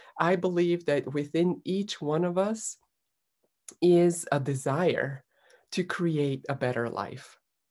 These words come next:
for ourselves, for our family, for our community. And so I thought that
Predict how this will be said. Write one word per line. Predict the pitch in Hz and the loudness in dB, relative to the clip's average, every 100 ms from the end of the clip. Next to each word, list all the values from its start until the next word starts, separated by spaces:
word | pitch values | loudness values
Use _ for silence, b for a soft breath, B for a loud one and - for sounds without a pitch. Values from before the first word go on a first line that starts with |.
| _ _ | _ _
for | - 147 - | -2 0 2
ourselves, | 135 135 160 147 143 151 - | -2 -4 -2 -2 -4 -8 -4
for | 127 | 0
our | 127 | 0
family, | 135 - 139 135 131 123 | -2 -4 -2 -2 -4 -6
for | 135 143 - | -4 -4 -2
our | 139 | -2
community. | 135 131 120 123 120 85 113 B B B - | -4 -6 -4 -2 -4 -6 -10 B B B -2
And | 156 | 0
so | 160 151 | 2 2
I | 147 | 0
thought | 151 156 147 151 - - | 2 2 2 2 -6 -8
that | 147 139 131 | 0 2 2